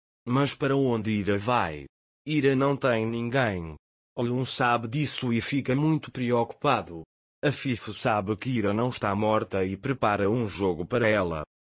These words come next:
Ele contrata um espião porque não sabe quem ele é.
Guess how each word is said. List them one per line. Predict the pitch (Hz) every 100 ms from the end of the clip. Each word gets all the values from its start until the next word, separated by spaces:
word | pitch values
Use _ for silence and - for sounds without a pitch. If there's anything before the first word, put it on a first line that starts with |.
| _ -
Ele | 123 123
contrata | - 123 120 107 107 110
um | 135
espião | 127 - 131 117
porque | 104 120 - 110
não | 127 151
sabe | - 131 120 117
quem | 110 139 135 139
ele | 127 104 101 101
é. | 95